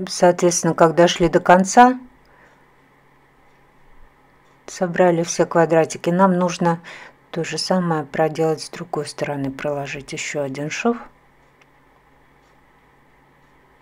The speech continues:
Вот видите, как удобно. В-, и получим вот такую гирляндочку. И теперь повернули и с другой стороны шовчик. Видите, от начерченной линии.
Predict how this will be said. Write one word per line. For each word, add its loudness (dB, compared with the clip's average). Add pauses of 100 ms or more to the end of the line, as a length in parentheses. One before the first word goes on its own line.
(140)
Вот -12
видите, -8
как -4
удобно. -6
В-, -10
и 0
получим -2
вот -10
такую -4
гирляндочку. -6
И -4
теперь -2
повернули 2
и 2
с -4
другой 0
стороны -4
шовчик. -10 (1500)
Видите, -10 (840)
от -14
начерченной -8
линии. -4